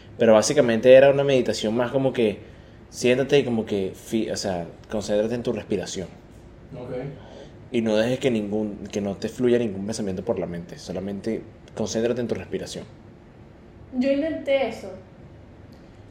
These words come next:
Speaker 3: pero es que mi mente siempre está, o sea, no la puedo callar.
Speaker 1: Yo también, marico, yo pensé que era así, pero en realidad me funcionó. O sea, después de un tiempo como que
Speaker 2: ¿Sabes qué es lo que pasa?
Speaker 1: si lo practicas.
Speaker 2: Eh,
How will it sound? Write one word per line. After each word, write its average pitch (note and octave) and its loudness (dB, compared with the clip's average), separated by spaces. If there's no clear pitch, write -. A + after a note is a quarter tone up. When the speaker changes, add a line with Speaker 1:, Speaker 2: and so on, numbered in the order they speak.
Speaker 3:
pero B3 -6
es A#3 -10
que B3+ -12
mi C4 -8
mente A3+ -6
siempre A3+ -10
está, G#3+ -8
o G#3 -12
sea, A#3 -10
no G#3+ -6
la G#3+ -6
puedo A3+ -6
callar. G3+ -8
Speaker 1:
Yo A#2+ 2
también, D3+ 8
marico, F3 10
yo D3 8
pensé C3+ 0
que F3+ 6
era F3+ 8
así, G3 2
pero D#3 6
en C3 0
realidad B2+ 6
me C#3 0
funcionó. D3 2
O - -20
sea, C3 6
después A2 4
de C3+ 0
un C#3+ -2
tiempo D#3+ 2
como E3 4
que G2+ 0
Speaker 2:
¿Sabes D3 0
qué F3 -2
es F3 2
lo E3+ 4
que E3 2
pasa? D#3+ 4
Speaker 1:
si C3+ 4
lo B2+ 10
practicas. C3 2
Speaker 2:
Eh, B2 -4